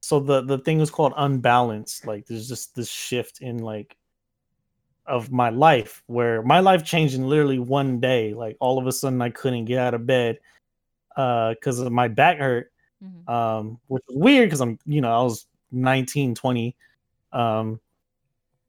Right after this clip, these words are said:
Speaker 1: get the x-ray, "Hey, you got cancer. We're gonna send you to San Francisco." My life changed in one fucking day.
Speaker 2: Yeah.
Speaker 1: So it, it, it just, like, it,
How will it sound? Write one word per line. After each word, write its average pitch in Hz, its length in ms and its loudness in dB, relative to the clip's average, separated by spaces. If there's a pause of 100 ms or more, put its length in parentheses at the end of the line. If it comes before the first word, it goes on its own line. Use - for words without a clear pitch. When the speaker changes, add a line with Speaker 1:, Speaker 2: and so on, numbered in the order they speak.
(800)
Speaker 1:
get 151 180 -2
the 147 120 -2
x-ray, 131 840 0
"Hey, 131 180 0
you 127 160 -4
got 127 240 2
cancer. 127 340 -2
We're 110 140 -2
gonna 120 220 -2
send 117 240 -4
you 113 100 -4
to 117 60 -4
San 117 200 -6
Francisco." 117 640 -2 (360)
My 147 160 4
life 185 320 4
changed 190 300 2
in 147 180 2
one 165 220 4
fucking 165 360 0
day. 120 320 0 (280)
Speaker 2:
Yeah. 185 200 -20 (160)
Speaker 1:
So 143 360 2
it, 143 300 0
it, 147 120 0 (160)
it 143 300 -2
just, 147 240 0
like, 131 300 2
it, 147 160 4